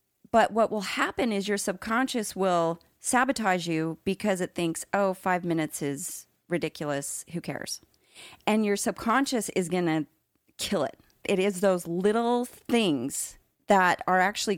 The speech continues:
completely doable. Five minutes is completely doable. Ten minutes is completely doable. But I find it interesting because you do need things broken down in sort of these bite-sized,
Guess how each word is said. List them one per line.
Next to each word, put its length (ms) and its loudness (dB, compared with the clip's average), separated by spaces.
completely 460 0
doable. 460 -2
Five 260 2
minutes 260 -4
is 80 -8
completely 500 -2
doable. 340 -4
Ten 200 -2
minutes 260 -4
is 100 -8
completely 480 -4
doable. 500 -6
But 100 4
I 60 2
find 280 0
it 140 0
interesting 540 -2
because 280 -4
you 80 0
do 220 0
need 380 0
things 320 -2
broken 360 -2
down 360 0
in 100 -2
sort 240 -4
of 80 -6
these 180 -6
bite-sized, 920 -4